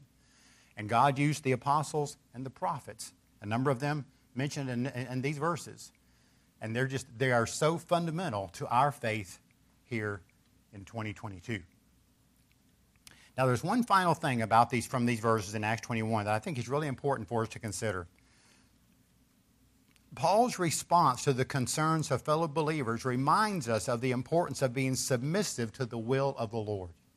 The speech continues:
In both Tyre and Caesarea, believers, through the Holy Spirit,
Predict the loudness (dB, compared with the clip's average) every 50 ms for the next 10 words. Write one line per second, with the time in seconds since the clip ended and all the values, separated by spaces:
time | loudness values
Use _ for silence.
0 | _ _ _ _ _ _ _ _ _ _ _ _ _ _ _ _ _ _ _ _
1 | _ -20 -20 -20 -20 -20 -20 -20 -20 -20 -20 -20 -20 -20 -20 -12 -4 -2 -2 2
2 | 4 4 4 4 2 -4 -8 -2 0 2 4 4 2 2 -2 -4 -4 -6 _ _
3 | _ _ _ _ -6 -4 -2 -2 0 4 4 4 4 4 2 4 4 4 4 4
4 | 2 2 0 -2 -6 _ _ _ _ _ _ _ _ _ -4 -2 0 0 0 0
5 | 0 0 0 0 0 -2 -8 -16 _ _ _ _ -16 -8 -4 -2 -2 2 2 2
6 | 2 4 2 2 2 0 -2 -2 -2 0 2 4 4 4 2 0 -2